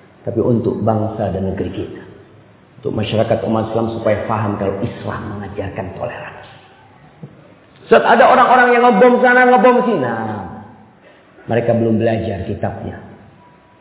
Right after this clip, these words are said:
Belum selesai. Sehingga melakukan hal itu. Yang pertama,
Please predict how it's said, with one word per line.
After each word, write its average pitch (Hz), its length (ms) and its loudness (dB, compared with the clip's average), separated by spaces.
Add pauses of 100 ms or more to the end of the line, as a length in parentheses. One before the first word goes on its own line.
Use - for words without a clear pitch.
(160)
Belum 117 240 2
selesai. 113 480 -2 (960)
Sehingga 107 240 2
melakukan 107 500 -4
hal 101 220 -8
itu. - 240 -14 (1300)
Yang 147 160 6
pertama, 170 320 4